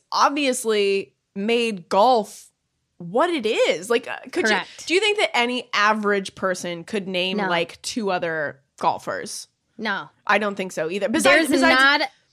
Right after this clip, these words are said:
Speaker 2: yeah.
Speaker 1: besides maybe, like, Arnold Palmer, and that's because he has a delicious drink. Like,
Speaker 2: And,
Speaker 1: that's
Speaker 2: and
Speaker 1: the
Speaker 2: they
Speaker 1: only
Speaker 2: would,
Speaker 1: reason.
Speaker 2: yeah, they wouldn't necessarily know. They'd be like, "I feel like, did he play golf? Did he play tennis? I just know it's,
Speaker 1: It's
Speaker 2: it's half lemonade, half iced
Speaker 1: half
Speaker 2: tea."
Speaker 1: iced tea. Yeah,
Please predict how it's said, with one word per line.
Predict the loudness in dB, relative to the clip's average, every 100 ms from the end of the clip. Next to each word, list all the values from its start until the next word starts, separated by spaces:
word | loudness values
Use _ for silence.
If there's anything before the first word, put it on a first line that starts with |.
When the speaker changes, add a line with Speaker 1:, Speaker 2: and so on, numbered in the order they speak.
| -4
Speaker 2:
yeah. | 0 2 0 -4
Speaker 1:
besides | -6 2 2 4
maybe, | 2 2 2
like, | 2 0 -2
Arnold | 0 2 -2
Palmer, | -2 -4 -2 -2
and | -4 -6
that's | -6 -8
because | -6 -6
he | -6
has | -8
a | -8
delicious | -12 -10 -12 -12
drink. | -14 -16 -18 -20 _ -8
Like, | 0
Speaker 2:
And, | 4 4
Speaker 1:
that's | 6
Speaker 2:
and |
Speaker 1:
the | 6
Speaker 2:
they | 6
Speaker 1:
only | 4
Speaker 2:
would, | 2
Speaker 1:
reason. | 4
Speaker 2:
yeah, | 4
they | 6
wouldn't | 4 4
necessarily | 2 2 0 2 2 2 2
know. | 4 4 2 -4 _
They'd | -2
be | 0
like, | 0 -2
"I | -6
feel | -6 -4
like, | 0 -2 -2
did | -6
he | -4
play | -6 -6
golf? | 0 2 2
Did | -2 -6
he |
play | -4 -6
tennis? | -4 -4 -4 -4
I | -4
just | -4 -4
know | -2 0 0
it's, | -4 -8 -6
Speaker 1:
It's | -4 -4
Speaker 2:
it's | -6 -6
half | -2 -2
lemonade, | -2 -4 -4 -6 -6
half | -8 -8
iced | -6
Speaker 1:
half | -4 -4
Speaker 2:
tea." |
Speaker 1:
iced | -6 -6
tea. | -6 -6
Yeah, | -8